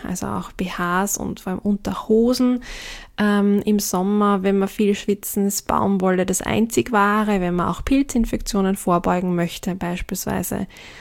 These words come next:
Also da je natürlicher, desto besser. Beim Schweiß habe ich natürlich auch eine T-C-M-Sicht drauf, gell?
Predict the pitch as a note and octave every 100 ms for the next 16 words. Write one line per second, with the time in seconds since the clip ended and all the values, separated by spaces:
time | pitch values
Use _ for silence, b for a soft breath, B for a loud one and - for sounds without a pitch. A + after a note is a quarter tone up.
0 | B - F3 F3 F3+ F3 - - - G3
1 | G3+ F#3+ - G3 F#3+ F3+ F3 F3 F3+ E3+
2 | F3+ - - G3 F#3 - _ B B B
3 | B B B B B B B _ _ _
4 | - A3 G#3+ - D#3+ A#3 C#4 B3 A#3+ A#3
5 | A3+ A3+ A#3 G#3+ A3 A3 G#3 G3+ G3+ G3+
6 | A3+ G3+ F#3+ F#3+ F#3+ G#3+ - - - -
7 | - - - - G#3 A#3